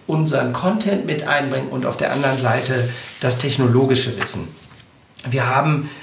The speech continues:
das, äh, unser Udacity Scholarship gestartet, ähm, schon sehr früh, äh, und haben dazu natürlich zum einen dafür gesorgt, dass wir Mitarbeiter gewinnen, um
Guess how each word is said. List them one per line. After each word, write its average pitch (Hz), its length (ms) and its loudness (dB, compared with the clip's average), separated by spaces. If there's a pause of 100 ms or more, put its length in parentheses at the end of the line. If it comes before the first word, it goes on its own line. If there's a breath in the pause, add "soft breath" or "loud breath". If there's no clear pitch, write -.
(140)
das, 139 280 4
äh, 139 220 2
unser 127 220 2
Udacity 127 560 2
Scholarship 156 580 0
gestartet, 131 720 0 (320 loud breath)
ähm, 127 580 2
schon 123 560 0
sehr 135 200 2
früh, 190 500 4 (340 loud breath)
äh, 139 180 6
und 143 320 0
haben 143 440 0 (200 loud breath)
dazu 131 380 2
natürlich 156 720 0
zum 131 240 -2 (100)
einen 139 360 0
dafür 131 340 -2
gesorgt, 127 520 2 (300 loud breath)
dass 127 340 2
wir 123 360 2 (140)
Mitarbeiter 175 960 2
gewinnen, 233 480 2
um 185 360 2